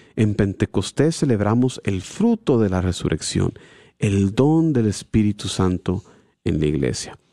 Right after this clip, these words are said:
Por su parte, el Papa Francisco también en sus escritos, en su, en una homilía de Pentecostés, conectaba la Pascua con Pentecostés, escribiendo que, eh, la resurrección de Cristo en la Pascua y el don del Espíritu Santo en Pentecostés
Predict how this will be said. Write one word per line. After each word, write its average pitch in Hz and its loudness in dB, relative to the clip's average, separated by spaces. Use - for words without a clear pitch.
Por - -2
su 90 -2
parte, - -2
el 123 0
Papa 90 -2
Francisco - -4
también 87 0
en 85 -4
sus - -14
escritos, - -2
en 90 -2
su, - -10
en 92 -2
una 87 2
homilía 87 2
de 90 0
Pentecostés, - -4
conectaba 92 -2
la 92 -2
Pascua - -4
con 87 -2
Pentecostés, - -2
escribiendo 104 0
que, 82 -2
eh, 101 -2
la 90 0
resurrección 92 0
de 117 2
Cristo - 0
en 113 2
la 104 2
Pascua 139 -2
y 110 0
el 101 0
don 107 2
del 120 2
Espíritu 113 -2
Santo 110 0
en 113 0
Pentecostés 104 -2